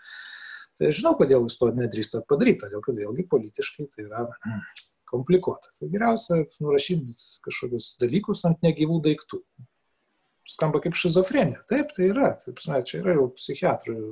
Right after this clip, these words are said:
kaip sakant, dėmesio objektas. Šitoj šaly visi normaliai šneka: „Valstybė, valstybė, valstybė.“ Ekonomistas sako: „Visa analizė turi būti antropocentriška.“ Žmonių grupės yra naudos gavėjai,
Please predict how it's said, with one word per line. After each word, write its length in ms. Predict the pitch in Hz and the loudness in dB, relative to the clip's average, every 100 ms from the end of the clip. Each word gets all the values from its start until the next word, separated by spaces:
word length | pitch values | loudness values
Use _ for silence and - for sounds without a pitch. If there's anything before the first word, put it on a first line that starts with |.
| 113 120 | -14 -16
kaip 180 | - - | -14 -6
sakant, 300 | 123 127 131 | -4 0 2
dėmesio 360 | 135 151 185 | 2 0 0
objektas. 400 | 185 214 269 254 _ - - - - - - - | 2 0 -2 -10 _ -20 -18 -16 -14 -14 -16 -8
Šitoj 260 | - 262 285 | -2 0 0
šaly 280 | - 311 302 285 - - | 4 4 4 0 -12 -4
visi 260 | 202 - 214 | -4 0 2
normaliai 440 | 190 196 190 180 | 4 4 2 0
šneka: 420 | 165 165 156 135 | 2 0 0 -4
„Valstybė, 540 | 120 110 - 240 208 123 | -4 -10 -4 0 2 2
valstybė, 460 | 107 - 180 139 | 0 -6 0 0
valstybė.“ 420 | 104 - 147 135 107 _ _ _ _ _ _ _ _ - 127 _ _ - | 0 -10 -16 -16 -20 _ _ _ _ _ _ _ _ -18 -18 _ _ -14
Ekonomistas 680 | - 135 117 117 - 117 - | -10 -10 -8 -8 -8 -6 -2
sako: 300 | 117 117 107 - - | -2 -2 -10 -14 -10
„Visa 440 | 120 120 - 247 | -10 -6 -4 0
analizė 400 | 220 190 175 170 | 4 4 4 2
turi 160 | 156 156 | 2 0
būti 240 | 156 147 | 0 0
antropocentriška.“ 920 | 139 143 135 131 - 120 - - - _ _ _ _ _ _ _ _ _ _ 101 | 2 4 4 4 4 0 0 -10 -12 _ _ _ _ _ _ _ _ _ _ -12
Žmonių 480 | 107 139 160 226 185 | -2 2 6 6 6
grupės 500 | 170 - - - 110 | 6 4 0 -6 -6
yra 120 | 104 | -8
naudos 440 | 110 113 185 - | -6 2 4 4
gavėjai, 720 | - 110 190 226 226 214 208 | 0 4 6 8 8 8 6